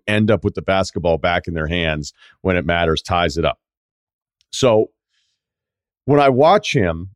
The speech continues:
as all of you have, I, I'm constantly left with, what are you supposed to do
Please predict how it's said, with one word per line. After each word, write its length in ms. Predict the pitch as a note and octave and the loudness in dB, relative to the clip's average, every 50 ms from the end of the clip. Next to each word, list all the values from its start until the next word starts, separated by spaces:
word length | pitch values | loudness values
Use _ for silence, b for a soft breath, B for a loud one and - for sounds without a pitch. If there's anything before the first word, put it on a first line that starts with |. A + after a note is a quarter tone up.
| _ - | _ 0
as 260 | A2+ A2 G#2+ G2+ A#2 | 2 2 2 2 4
all 180 | B2+ C#3 D3 C#3 | 4 4 6 4
of 140 | B2 G2 | 2 2
you 120 | G#2 F#2+ D#2+ | 0 -2 0
have, 480 | E2 A#2+ A2 G2 F2 E2 D#2 D2+ D2 C#2+ - _ _ _ _ - | 0 0 0 0 0 -2 -2 -4 -6 -8 -14 _ _ _ _ 0
I, 140 | F#2+ G2+ G2+ - | 0 0 0 0
I'm 220 | - B2 A2 G#2 G2+ | 0 0 0 -2 -2
constantly 600 | - - - D3+ D3 D3 C#3+ - C#3 C3 A#2 G#2+ | -6 -4 -2 0 0 0 -2 -4 -4 -4 -4 -2
left 280 | G#2 G#2+ G#2 G2 - | 0 0 0 0 -2
with, 140 | - F2+ C#2+ | -6 -8 -8
what 260 | D#2+ F2 G#2 A#2 B2+ | -4 0 0 2 2
are 60 | C3+ | 2
you 160 | C3 B2+ B2+ A#2+ | 0 0 -2 -4
supposed 420 | - - G2+ - G#2+ G2 F#2 - | -4 -6 -4 -2 -2 -2 -2 -4
to 60 | - D2+ | -8 -8
do 260 | D#2+ D2+ C#2 A#1+ | -6 -6 -6 -8